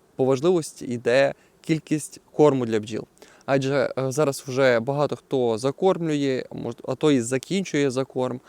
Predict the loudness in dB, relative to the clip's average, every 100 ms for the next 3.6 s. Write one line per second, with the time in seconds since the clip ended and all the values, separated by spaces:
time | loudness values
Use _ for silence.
0 | -20 -20 -2 0 2 2 0 0 2 2
1 | 2 -4 -2 -2 -2 0 0 2 2 2
2 | 0 -2 0 2 2 2 0 4 6 4
3 | 4 2 2 0 0 -4